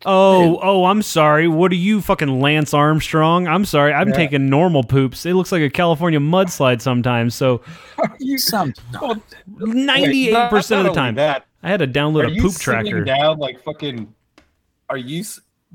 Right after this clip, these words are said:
Speaker 3: what?
Speaker 1: Hmm?
Speaker 3: Okay,
Speaker 1: You
Speaker 3: one
Speaker 1: guys don't,
Speaker 3: second.
Speaker 1: you guys don't
Speaker 3: Are
Speaker 1: have a
Speaker 3: you s-, are you sitting down and, like, spread eagling your butt cheeks and sucking 'em down out of the, the, uh, <clears throat> the
Speaker 1: Porcelain?
Speaker 3: seat so you don't,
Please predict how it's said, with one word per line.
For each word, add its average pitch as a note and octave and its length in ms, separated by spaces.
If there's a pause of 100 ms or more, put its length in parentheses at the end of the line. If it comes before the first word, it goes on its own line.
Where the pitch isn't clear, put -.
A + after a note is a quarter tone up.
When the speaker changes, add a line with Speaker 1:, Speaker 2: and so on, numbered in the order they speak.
Speaker 3:
what? A#2+ 320 (240)
Speaker 1:
Hmm? G#3+ 140 (1700)
Speaker 3:
Okay, G2+ 380
Speaker 1:
You C#3 100
Speaker 3:
one D#3 80
Speaker 1:
guys D3 160
don't, C#3+ 180
Speaker 3:
second. C#3 200
Speaker 1:
you C#3 100
guys C3 160
don't C#3 120
Speaker 3:
Are C#3+ 80
Speaker 1:
have B2+ 100
a - 20
Speaker 3:
you F#3+ 60
s-, - 300 (240)
are C#3+ 80
you D#3 140
sitting F3 360 (100)
down D3+ 220
and, C3 120
like, A2 300 (220)
spread D#3 480
eagling C#3 340
your B2 120
butt A#2 260
cheeks D3 420
and F2+ 180 (280)
sucking D#3+ 420
'em C#3 120
down C#3 280
out C#3 240
of A2 120 (1200)
the, A#2 220
the, G#2 80
uh, F2+ 280 (580)
<clears throat> D#3+ 300
the D3 80
Speaker 1:
Porcelain? D3+ 560
Speaker 3:
seat D#3 80
so A2 80
you A2 100
don't, B2+ 240